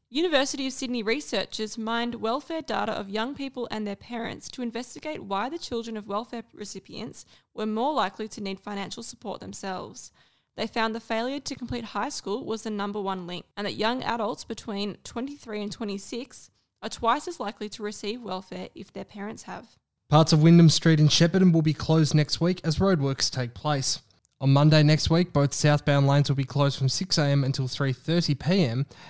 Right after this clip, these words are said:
Speaker 2: and both northbound lanes will be closed on Tuesday from nine A M until seven P M. Greater Shepparton City Council said detours will be in place, with access to the businesses still open.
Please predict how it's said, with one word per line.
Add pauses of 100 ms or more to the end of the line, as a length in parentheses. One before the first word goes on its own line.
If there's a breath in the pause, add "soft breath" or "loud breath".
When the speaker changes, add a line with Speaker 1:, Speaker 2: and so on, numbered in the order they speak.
(120)
Speaker 2:
and
both
northbound
lanes
will
be
closed
on
Tuesday
from
nine
A
M
until
seven
P
M. (640)
Greater
Shepparton
City
Council
said
detours
will
be
in
place,
with
access
to
the
businesses
still (100)
open.